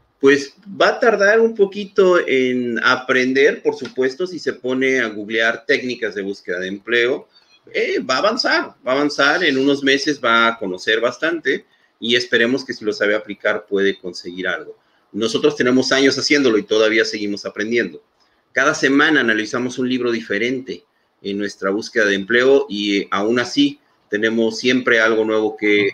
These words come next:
aprender. Y, pues, bueno, nosotros les queremos decir que, pues, que se dirijan, que, que se busquen, eh, tener una búsqueda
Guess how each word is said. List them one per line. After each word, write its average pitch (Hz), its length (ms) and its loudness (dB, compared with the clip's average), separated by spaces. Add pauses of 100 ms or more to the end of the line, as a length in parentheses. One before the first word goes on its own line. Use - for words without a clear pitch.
aprender. 98 680 0 (540)
Y, 101 340 -2
pues, 110 140 2
bueno, 127 240 4
nosotros 120 280 0
les 139 100 0
queremos 120 320 2
decir 113 360 -2
que, 104 380 2 (840)
pues, 160 200 2
que 170 100 4
se 151 200 4
dirijan, 143 520 0
que, 113 540 0
que 120 200 -2
se 117 800 0 (2000)
busquen, 185 640 2 (120)
eh, 127 360 0
tener 139 560 2
una 143 680 0 (800)
búsqueda 156 580 0